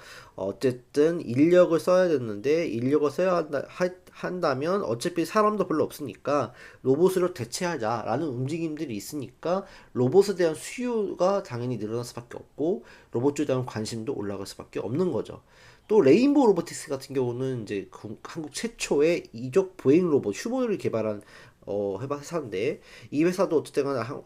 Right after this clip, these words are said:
향후에 군사용, 의료용 로봇도 계속 개발을 하고 있는 상황이라, 레인보우 로보틱스도 다시 한번 주-, 주목을 받을 수 있겠다. 그 다음에 에스피지라고 하는 기업도 실적이 잘 나오고 있고,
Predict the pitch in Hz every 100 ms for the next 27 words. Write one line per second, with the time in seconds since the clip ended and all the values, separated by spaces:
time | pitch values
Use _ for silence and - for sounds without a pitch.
0 | - 156 151 147 156 - 131 139 135 131
1 | 170 - 143 170 165 185 190 117 117 131
2 | 127 175 196 - - - - 135 - 113
3 | 117 123 190 202 143 120 127 147 139 95
4 | 110 117 87 - - - _ 104 117 151
5 | 165 160 131 117 120 - 110 110 165 180
6 | 160 - 131 120 113 - - - - 101
7 | 113 110 95 95 98 95 - - - -
8 | _ - - - - 135 131 151 175 -
9 | 143 143 - 117 - 95 - 107 101 -
10 | 147 170 - - - 139 113 107 131 -
11 | 120 - 165 131 92 - 285 330 294 208
12 | 175 131 104 123 - 104 - 101 107 208